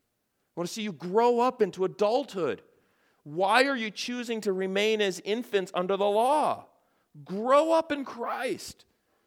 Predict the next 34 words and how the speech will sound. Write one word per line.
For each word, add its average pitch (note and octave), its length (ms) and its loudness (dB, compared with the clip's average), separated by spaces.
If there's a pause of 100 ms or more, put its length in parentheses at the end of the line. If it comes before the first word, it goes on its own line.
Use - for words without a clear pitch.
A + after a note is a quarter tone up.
(180)
I F3+ 40 -8
don't A3+ 100 0
mean B3+ 140 -2
that A3 120 2
in G3+ 60 -2
a F#3 40 4
bad G#3 300 0
way. G#3 80 2
I F#3 40 0
mean G3+ 140 0
that G3+ 140 0
in F#3+ 40 -10
the F#3 80 4
best A#3 580 -4
way. - 300 -14
I - 680 -20
want - 100 -10
you A3+ 60 -6
to G#3 60 0
grow A#3 380 2
up. B3+ 200 -2
I F#3+ 40 -2
want G#3 180 -4
you A3 60 -4
to G3 200 -10
achieve A#3+ 420 -8
maturity. A3+ 760 -8 (360)
I G3+ 40 -2
want B3+ 220 4
you A#3+ 60 -4
to A3 60 6
walk A3+ 460 -2
with G#3 160 -4
Christ. A#3 720 -6